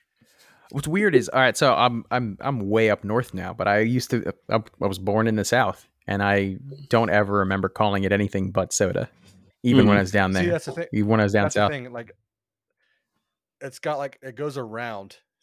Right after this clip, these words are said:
Speaker 3: Like, everywhere, every coastal city will call it, like, soda,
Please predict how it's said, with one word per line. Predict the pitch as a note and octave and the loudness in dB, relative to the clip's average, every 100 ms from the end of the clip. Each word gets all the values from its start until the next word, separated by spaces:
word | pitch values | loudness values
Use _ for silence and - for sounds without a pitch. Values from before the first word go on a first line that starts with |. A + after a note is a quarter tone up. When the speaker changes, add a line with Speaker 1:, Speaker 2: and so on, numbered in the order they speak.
| - | -16
Speaker 3:
Like, | A2+ - | -16 -14
everywhere, | A2+ C#3+ D3 D3+ D3+ D#3+ | -14 -10 -8 -4 -4 -4
every | C#3+ D3+ | -8 -10
coastal | - C3+ C3 D3 C3+ | -8 -8 -8 -8 -12
city | B2+ C3 | -10 -10
will | C3 | -10
call | B2+ B2+ A#2+ | -6 -6 -4
it, | A2+ G#2+ | -8 -10
like, | A2 G#2+ - _ _ _ _ _ | -12 -12 -18 _ _ _ _ _
soda, | _ B2+ G#2+ E2+ | _ -12 -10 -14